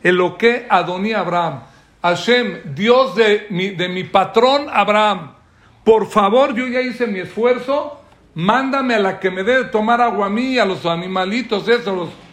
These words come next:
camellos, que ella sea". Él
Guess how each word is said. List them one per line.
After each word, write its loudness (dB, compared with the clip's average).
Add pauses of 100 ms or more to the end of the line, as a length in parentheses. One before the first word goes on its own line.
(120)
camellos, 0
que 0
ella 0
sea". -2 (1900)
Él 2